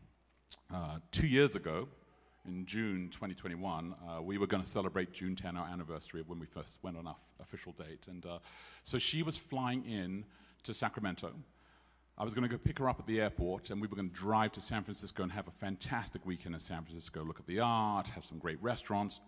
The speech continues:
ignore all the pizza, uh, and, uh, and have a really great time inside there. About fifteen minutes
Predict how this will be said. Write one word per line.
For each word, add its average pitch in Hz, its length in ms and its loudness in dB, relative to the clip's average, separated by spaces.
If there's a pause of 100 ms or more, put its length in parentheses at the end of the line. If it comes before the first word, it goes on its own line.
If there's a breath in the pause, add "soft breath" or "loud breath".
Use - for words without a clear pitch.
(140)
ignore 92 360 2
all 107 180 2
the 92 60 0
pizza, 90 540 -6 (180)
uh, 80 300 -4
and, 85 320 -2
uh, 82 200 2
and - 100 -6
have 87 140 -4
a 82 40 -10
really 85 180 -4
great 71 240 -4
time 78 220 -6
inside - 340 -10
there. - 180 -12 (680 loud breath)
About 160 320 6
fifteen 160 680 4
minutes - 680 -2